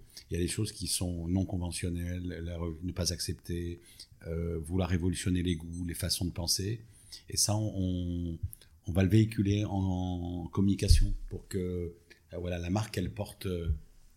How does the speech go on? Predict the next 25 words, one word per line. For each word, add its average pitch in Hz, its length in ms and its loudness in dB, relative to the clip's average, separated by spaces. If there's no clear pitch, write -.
elle - 140 -12
porte - 260 -2
une 98 120 8
idée, 113 640 4
euh, 85 760 6
un 98 100 2
peu 107 140 2
plus 104 560 6
large 110 360 6
et 90 60 0
plus 101 160 0
profonde 117 640 2
que 107 100 0
la 95 120 2
simple 98 260 0
gourmandise. 92 600 -2
Donc 92 220 -4
voilà, 87 180 12
ça - 160 2
c'est - 140 -4
pour 104 100 -2
dire 104 140 0
qu'on 101 140 0
ira 92 160 2
dans, 90 320 -2